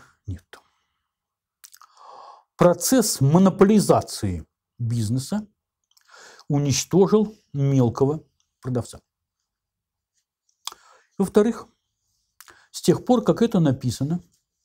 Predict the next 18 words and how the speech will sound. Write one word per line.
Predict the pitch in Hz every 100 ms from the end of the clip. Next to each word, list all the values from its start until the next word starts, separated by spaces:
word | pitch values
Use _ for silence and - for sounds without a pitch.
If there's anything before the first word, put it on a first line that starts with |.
| _ _ _ - - _ _ _
очень | 233 277 - - 240 233
мало | 220 233 226 220 196
что | - - 202 202 190 - _ -
изменилось | 120 107 123 117 120 180 185 - - -
в | 104 101
лучшую | 110 120 120 - - 139 123
сторону. | - - 127 110 90 - _ _ _ _ _ _ _ - - - - -
А | 151
что | - 147
самое | 131 127 117 120
плохое, | 147 - 175 - 180 185 185 185 _ _ _ _ _ _ _ _ _ _ _ _ _
уменьшилась, | - 208 208 247 247 - - 220 208 - - -
э, | 196 190
до | 175 180 254
неразличимой | 233 240 196 165 202 202 - 240 220 208
сама | - - 165 208 202
возможность | 180 180 180 233 208 131 139 127 - - _ _ _
изменить | 175 165 135 170 185 175 131 -